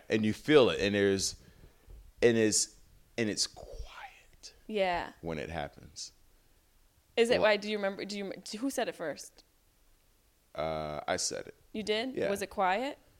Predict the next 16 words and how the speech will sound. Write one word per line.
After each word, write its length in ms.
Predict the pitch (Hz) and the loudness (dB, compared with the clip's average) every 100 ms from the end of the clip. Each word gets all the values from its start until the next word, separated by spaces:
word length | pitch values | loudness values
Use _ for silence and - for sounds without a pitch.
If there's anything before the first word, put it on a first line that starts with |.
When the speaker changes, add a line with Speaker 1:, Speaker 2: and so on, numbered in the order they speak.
| - - - | -14 -14 -6
Speaker 1:
No, 260 | 269 151 85 | 2 4 2
'cause 120 | 110 | 4
I 40 | 113 | 4
said, 220 | - 117 | 6 4
"I 60 | 98 | 6
love 260 | 123 127 | 6 6
you." 100 | 80 | 4
I 80 | 87 | 0
didn't 140 | 90 85 | 0 -2
say 160 | 87 | 0
I 140 | 80 76 | 0 0
was 220 | 85 82 | -2 -4
in 280 | - 95 87 | -6 -4 -2
love 240 | 71 64 | -4 -6
with 140 | - - | -12 -16
her. 180 | - | -16